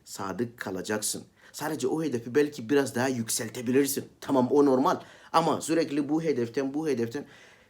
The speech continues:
sürekli hedeften hedefe böyle gitmek, hedefsiz olmaktan bile daha şey tehlikeli. Niye biliyor musun? Çünkü kendini yoruyorsun. Ama en azından hedefsiz insan tembel yani, böyle yatıyor. Tamam.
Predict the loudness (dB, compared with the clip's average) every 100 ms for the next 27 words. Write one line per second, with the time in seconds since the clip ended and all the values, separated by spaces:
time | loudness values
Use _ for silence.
0 | _ _ -4 2 4 4 2 4 6 6
1 | 6 4 6 4 2 0 2 4 4 2
2 | 0 2 0 -4 _ _ _ -2 4 4
3 | 4 0 2 2 0 -2 0 2 0 2
4 | 2 0 -4 _ _ _ _ _ -20 -12
5 | -6 2 2 2 0 0 0 0 -2 -2
6 | 2 2 2 0 -2 -6 -8 -8 -6 -2
7 | -2 0 2 2 2 -2 -4 -12 _ _
8 | -20 2 6 8 8 4 4 2 4 6
9 | 4 4 0 0 0 -2 -4 0 2 6
10 | 6 6 2 2 2 4 4 4 2 -2
11 | -2 -8 _ 0 2 0